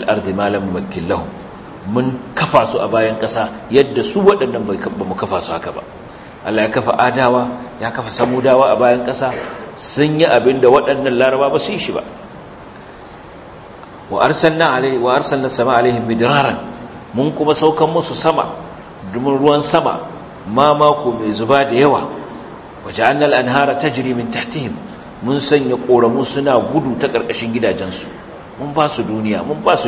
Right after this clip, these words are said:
jin daɗi, amma suka saba mana, suka ci gaba da yi mana izgili, suka yi ta faɗa da annabawan da muka aika musu. "فأهلكناهم بذنوبهم." Don haka sai muka hallaka su saboda laifukansu. "وأنشأنا من بعدهم قرنا آخرين."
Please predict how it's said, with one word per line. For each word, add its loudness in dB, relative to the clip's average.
jin 2
daɗi, 2
amma -8
suka -8
saba 0
mana, -6
suka -12
ci -6
gaba 2
da -2
yi -2
mana -4
izgili, -2
suka -10
yi -8
ta -8
faɗa 2
da -2
annabawan 2
da -4
muka -6
aika -2
musu. -8
"فأهلكناهم 0
بذنوبهم." -6
Don -2
haka -6
sai -4
muka -4
hallaka 2
su -6
saboda 2
laifukansu. -2
"وأنشأنا 2
من 2
بعدهم 2
قرنا -2
آخرين." -4